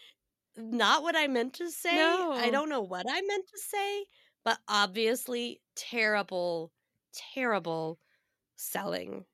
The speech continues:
Speaker 1: going on.
Speaker 2: <laughs>
Speaker 1: And, but, you know, it's awkward, you know, when you're, when you're talking to someone and you're in that, like, selling situation,
Speaker 2: Yep.
Speaker 1: who knows what's gonna come out of your mouth, or maybe it's just me.
Speaker 2: Yeah.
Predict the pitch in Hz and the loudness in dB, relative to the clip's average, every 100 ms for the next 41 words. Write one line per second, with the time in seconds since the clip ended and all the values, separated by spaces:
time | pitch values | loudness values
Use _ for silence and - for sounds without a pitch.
0 | _ - 175 175 165 160 392 359 - 170 | _ -4 0 0 0 6 6 6 4 4
1 | 165 - - _ _ _ _ - 254 220 | 2 -6 -6 _ _ _ _ 4 8 8
2 | - _ _ _ _ 370 480 202 196 302 | 4 _ _ _ _ 2 4 4 2 0
3 | - 254 349 339 320 277 _ - 311 170 | 2 4 4 4 4 2 _ -6 -2 -2
4 | 170 202 208 196 - 214 190 - 220 180 | -2 -2 -2 -2 -4 -6 -6 -6 -6 -6
5 | 208 208 185 185 180 175 170 170 175 170 | -8 -6 -6 -4 -4 -4 -4 -6 -6 -6
6 | - - - - 170 170 165 170 170 165 | -8 -12 -14 -10 -6 -6 -8 -12 -8 -8
7 | 165 170 165 170 _ _ _ _ - 370 | -6 -6 -6 -8 _ _ _ _ -4 0
8 | 311 262 190 175 - 180 165 185 170 160 | 2 2 0 -6 -6 -8 -6 -6 -6 -6
9 | 175 180 170 160 - 208 240 247 - - | -2 -2 -2 -8 -6 -2 0 0 -4 -10
10 | - 175 185 170 180 185 180 | -8 -4 -2 -4 -8 -10 -12